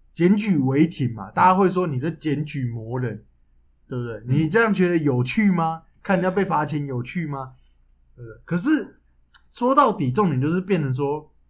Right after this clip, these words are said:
Speaker 1: 你要是不违规，他就不能检举你啦。
Speaker 2: 嗯。
Speaker 1: 对不对？
Speaker 2: 这个就很像那个，那个天能。
Speaker 1: 天能，我没有看。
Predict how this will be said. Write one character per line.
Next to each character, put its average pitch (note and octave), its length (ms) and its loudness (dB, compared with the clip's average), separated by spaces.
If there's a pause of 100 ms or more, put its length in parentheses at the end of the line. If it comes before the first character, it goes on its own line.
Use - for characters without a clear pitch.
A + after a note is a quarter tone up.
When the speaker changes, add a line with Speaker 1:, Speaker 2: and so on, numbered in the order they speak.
(120)
Speaker 1:
你 B2+ 200 -6
要 F3+ 160 4
是 C4 80 2
不 B3 160 2
违 D#3+ 160 6
规， F#3+ 160 4
他 G3 140 -2
就 G#3 100 0
不 G3+ 140 -2
能 D3 80 -2
检 C#3 180 -4
举 D3+ 140 -8
你 C#3 180 -6
啦。 A2+ 300 -16
Speaker 2:
嗯。 G2+ 280 -6 (680)
Speaker 1:
对 A#2+ 80 -12
不 A2+ 80 -10
对？ F#3 80 2
Speaker 2:
这 D3+ 80 2
个 B2 60 0
就 B2 160 -4
很 G2+ 100 -6
像 G#2+ 100 -10
那 G#2+ 120 -14
个， F2+ 180 -14 (800)
那 G#2 80 -18
个 F#2+ 180 -14 (480)
天 C#3 360 -6
能。 - 140 -10 (500)
Speaker 1:
天 D#3+ 220 -6
能， C#3+ 200 -10 (120)
我 - 100 -18
没 B2 100 -6
有 C3+ 60 -8
看。 B2+ 220 -10